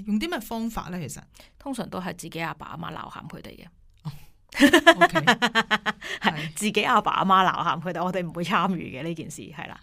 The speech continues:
Speaker 1: 係。
Speaker 2: 係啦，即係我只係會，我試過拍嘅就係有個小朋友，我需-，我係，佢係 casting 嘅，佢係 cast 出嚟嘅。
Speaker 1: 嗯。
Speaker 2: 咁跟住之後佢，佢亦都需要拍一個喊戲，然後佢，但係佢嗰日可能好明顯，即係佢係好 experience 嘅一個小-，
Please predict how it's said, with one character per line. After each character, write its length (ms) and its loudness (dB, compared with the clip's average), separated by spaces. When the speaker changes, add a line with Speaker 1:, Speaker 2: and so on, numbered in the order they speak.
Speaker 1:
係。 260 -12
Speaker 2:
係 120 -4
啦， 80 -2
即 100 2
係 120 4
我 120 -2
只 140 -4
係 240 2
會， 340 -8
我 180 0
試 280 -6
過 200 -2
拍 220 -2
嘅 160 -4
就 100 -4
係 400 -4
有 160 -4
個 100 -6
小 140 -6
朋 120 -6
友， 160 -10
我 80 -6
需-， 140 -8
我 100 -6
係， 140 -6
佢 240 -2
係 80 -2
casting 460 -8
嘅， 80 -18
佢 120 0
係 40 -4
cast 240 -2
出 140 -6
嚟 140 -8
嘅。 120 -10
Speaker 1:
嗯。 60 -18
Speaker 2:
咁 140 -2
跟 160 0
住 120 0
之 220 0
後 200 2
佢， 340 -4
佢 140 -4
亦 40 -6
都 140 0
需 100 -2
要 80 2
拍 180 -2
一 40 -4
個 80 -4
喊 260 -6
戲， 160 -4
然 160 -8
後 80 -4
佢， 80 -6
但 180 -4
係 80 -8
佢 60 -6
嗰 180 -4
日 40 -6
可 80 -4
能 120 -6
好 140 -8
明 180 -4
顯， 300 -10
即 80 -4
係 40 0
佢 120 -2
係 140 2
好 120 2
experience 460 -2
嘅 180 -6
一 40 -4
個 80 -4
小-， 100 -8